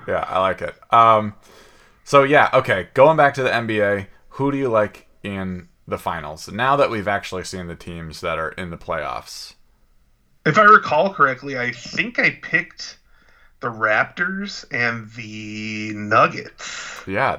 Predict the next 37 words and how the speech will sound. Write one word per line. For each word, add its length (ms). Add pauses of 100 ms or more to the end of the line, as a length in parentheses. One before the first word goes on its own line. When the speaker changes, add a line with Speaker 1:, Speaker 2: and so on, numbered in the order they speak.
Speaker 1:
that 240
actually 280
Speaker 2:
Oof. 100
Speaker 1:
does, 220 (200)
doesn't 280
look 160
bad. 400 (680)
Speaker 2:
And 140
I'm 160
gonna 180
stick 300
with 180
it, 240
and 100
I 80
think 200
I 80
picked 300
the 100
Nuggets 400
to 100
win 140
it 80
all. 160
I'm 140
just 140
gonna 160
go 140
with 180
it. 140 (420)
Speaker 1:
Wow. 320 (240)
Uh, 240
you 100
know, 100
I 100
like 240
that. 240